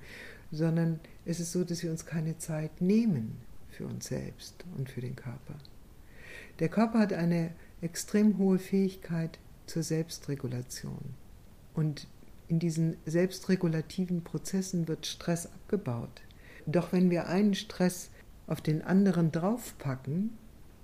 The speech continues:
dann kann der Körper nicht zu dieser Selbstregulation finden. Dann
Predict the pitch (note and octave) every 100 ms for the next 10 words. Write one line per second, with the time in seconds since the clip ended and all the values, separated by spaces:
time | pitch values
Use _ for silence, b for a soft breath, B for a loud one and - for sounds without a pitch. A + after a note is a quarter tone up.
0 | - - D#3 D#3+ G3 G3 F#3+ F#3 F3+ F3+
1 | F3+ F#3 F#3 F#3 - - F3 F3 F3 E3
2 | D#3+ E3 E3+ - - D#3 D#3+ D#3+ D#3 D3+
3 | - D3+ D3+ D3 D#3 D3 - - - -
4 | - - - - - - - - - -
5 | - - - - - B B D#3 D#3 D3+
6 | D3